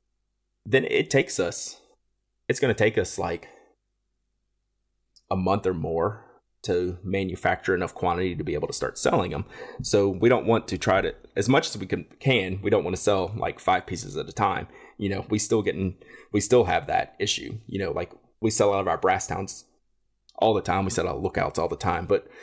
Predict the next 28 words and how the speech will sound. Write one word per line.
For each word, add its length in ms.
we 100
at 80
least 180
wanna 120
make 220
'em 80
in 160
batch, 320
in, 380
like, 200
some 240
decent 300
quantity 640
to 100
where 360
they're 100
gonna 160
stick 220
around 220
for 100
a 60
little 160
bit. 280
So 320
we'll 160
have 220
new 180
colors. 480